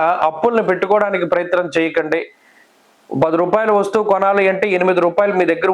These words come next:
ఉంటేనే ముందుకెళ్ళండి. ఓ రెండు రూపాయల అప్పు తీర్చగలుగుతారు కానీ ఐదు రూపాయల అప్పు అయినా సరే తీర్చలేరు. ఈ విషయాన్ని దృష్టిలో పెట్టుకోవాలి. ఈ సంవత్సరం మొత్తము కూడా వీలున్నంత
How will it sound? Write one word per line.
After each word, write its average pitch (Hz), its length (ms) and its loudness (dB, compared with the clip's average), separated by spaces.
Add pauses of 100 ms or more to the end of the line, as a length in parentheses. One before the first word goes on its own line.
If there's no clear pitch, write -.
ఉంటేనే 185 360 0
ముందుకెళ్ళండి. 143 640 -2 (680)
ఓ 127 120 2
రెండు 165 220 0
రూపాయల 202 320 0
అప్పు 196 180 -2
తీర్చగలుగుతారు 175 720 0
కానీ 165 220 2 (240)
ఐదు 190 200 0
రూపాయల 208 380 2
అప్పు 175 160 -4
అయినా 170 220 2
సరే 160 140 2 (100)
తీర్చలేరు. 143 500 -2 (440)
ఈ - 100 4
విషయాన్ని 165 360 0
దృష్టిలో 156 360 0
పెట్టుకోవాలి. 120 440 -2 (680)
ఈ - 100 4
సంవత్సరం 202 460 -2
మొత్తము 202 300 0 (100)
కూడా 202 220 2
వీలున్నంత 190 440 2